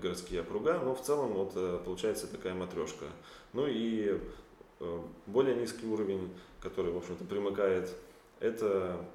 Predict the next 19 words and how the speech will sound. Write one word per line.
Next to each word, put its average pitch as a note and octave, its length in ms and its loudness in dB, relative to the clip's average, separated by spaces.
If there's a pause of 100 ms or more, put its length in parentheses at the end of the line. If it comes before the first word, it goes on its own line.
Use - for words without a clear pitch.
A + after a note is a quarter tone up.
(120)
проекты G2+ 320 0
планировки G2 380 0
территории, D#2+ 600 -4
которые F#2 300 -2
уже E2+ 300 -4 (500)
выполняются. G2 640 2
Они A#2 100 2
могут, A2 260 2
кстати, F#2+ 240 0
выполняться, G2 500 0
наверное, F#2 340 2
и F2+ 40 -2
на F#2 140 -2
населенный G2 400 0
пункт G2 340 -4
в - 120 -14
целом, G#2 440 2 (360)
но A2 200 0
чаще G2 580 0